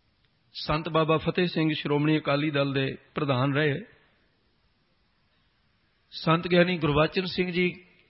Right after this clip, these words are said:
ਦੀ ਕਥਾ ਤੋਂ ਪ੍ਰਭਾਵਿਤ ਹੋ ਕੇ ਮਹਾਂਪੁਰਸ਼ਾਂ ਦੀ ਸਟੇਜ ਤੇ ਵਡਿਆਈ ਕਰਨ ਲੱਗਿਆਂ ਬ੍ਰਹਮ ਗਿਆਨੀ ਕਹਿ ਦਿੱਤਾ ਮਹਾਂਪੁਰਸ਼ਾਂ ਦੀ ਮੌਜੂਦਗੀ ਵਿੱਚ।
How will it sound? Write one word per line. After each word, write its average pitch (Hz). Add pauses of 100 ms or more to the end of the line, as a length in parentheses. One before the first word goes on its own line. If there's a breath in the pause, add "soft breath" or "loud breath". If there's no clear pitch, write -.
(880)
ਦੀ 175
ਕਥਾ 202
ਤੋਂ 226
ਪ੍ਰਭਾਵਿਤ 175
ਹੋ 160
ਕੇ 143 (2500)
ਮਹਾਂਪੁਰਸ਼ਾਂ 180
ਦੀ 175
ਸਟੇਜ 170
ਤੇ 185
ਵਡਿਆਈ 151
ਕਰਨ 160
ਲੱਗਿਆਂ 156
ਬ੍ਰਹਮ 208
ਗਿਆਨੀ 170
ਕਹਿ 156
ਦਿੱਤਾ 143
ਮਹਾਂਪੁਰਸ਼ਾਂ 139
ਦੀ 131
ਮੌਜੂਦਗੀ 120
ਵਿੱਚ। 90